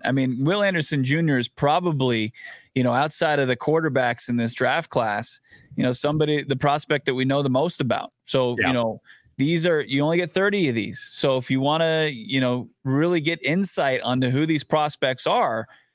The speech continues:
Speaker 1: you have to kinda, you, you have to figure out, like, you, you, they, they talked to Anderson at the Combine. They've got the tape, obviously a ton of tape,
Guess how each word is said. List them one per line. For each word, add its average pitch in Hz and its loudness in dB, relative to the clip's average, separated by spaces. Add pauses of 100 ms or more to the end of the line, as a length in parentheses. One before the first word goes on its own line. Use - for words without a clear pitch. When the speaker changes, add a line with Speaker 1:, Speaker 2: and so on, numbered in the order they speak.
(180)
Speaker 1:
you 139 2
have 165 0
to 175 0
kinda, 147 2
you, 139 0
you 143 0
have 156 -2
to 156 0 (320)
figure 160 2
out, 147 0
like, 135 0
you, 147 -8 (100)
you, 135 -2
they, 131 0 (100)
they 127 0
talked 147 -2
to 139 2
Anderson 147 0
at 143 -2
the 135 -2
Combine. 135 0
They've 127 2
got 147 0
the 151 0
tape, 160 0
obviously 135 0
a - -4
ton 139 -2
of 147 -8
tape, 156 -2